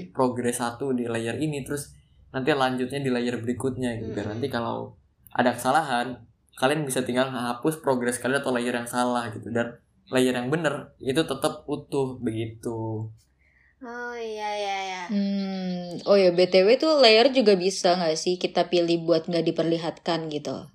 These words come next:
Speaker 1: Bisa, bisa, bisa banget.
Speaker 3: Hmm.
Speaker 1: Kayak semisal
Speaker 3: Hmm.
Speaker 1: udah di akhir, kita ngerasa kebanyakan nih elemennya gitu.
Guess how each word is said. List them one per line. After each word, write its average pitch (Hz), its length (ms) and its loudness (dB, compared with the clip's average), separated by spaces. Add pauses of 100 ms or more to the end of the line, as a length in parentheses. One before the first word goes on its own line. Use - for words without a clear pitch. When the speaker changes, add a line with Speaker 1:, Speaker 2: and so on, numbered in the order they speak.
(440)
Speaker 1:
Bisa, 160 560 0
bisa, 143 200 -6 (200)
bisa 135 220 -6
banget. 151 340 -4 (280)
Speaker 3:
Hmm. 185 440 -6
Speaker 1:
Kayak 139 180 -2
semisal 170 400 0
Speaker 3:
Hmm. 170 140 -8
Speaker 1:
udah 131 160 2
di 131 120 -4
akhir, 160 400 -2 (100)
kita 156 220 -2
ngerasa 135 360 -2
kebanyakan 123 680 -2
nih 151 80 -6
elemennya 127 500 -2
gitu. 107 180 -10